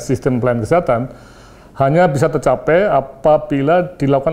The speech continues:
oleh para pimpinan Fakultas Kedokteran dan direksi rumah sakit pendidikan dan jaringan-jaringannya, kaprodi-kaprodi, eh, kepimpinan kolegium, serta pejabat di kementerian-kementerian terkait, Kemkes, dan juga Kementerian Pendidikan Tinggi dan Riset,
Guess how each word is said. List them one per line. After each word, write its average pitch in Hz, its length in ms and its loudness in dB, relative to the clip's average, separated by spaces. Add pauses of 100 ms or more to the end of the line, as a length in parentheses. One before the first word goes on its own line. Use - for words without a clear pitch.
oleh 147 80 -2
para 135 480 0
pimpinan 135 800 -2
Fakultas 123 240 -4
Kedokteran 127 400 -2
dan 113 160 -2
direksi 127 640 -2 (240)
rumah 135 240 -2
sakit 127 160 -2
pendidikan 120 400 0
dan 120 160 0
jaringan-jaringannya, 120 760 0 (1000)
kaprodi-kaprodi, 151 1040 0 (560)
eh, 131 480 2
kepimpinan 139 560 0
kolegium, 139 560 0
serta 139 240 -2
pejabat 127 400 -2
di 127 80 -4
kementerian-kementerian 131 720 -2
terkait, 135 320 0 (240)
Kemkes, 127 560 -4
dan 120 80 0
juga 117 320 -4
Kementerian 120 480 -2
Pendidikan 123 240 -2
Tinggi 120 240 -2
dan 123 160 0
Riset, 175 240 0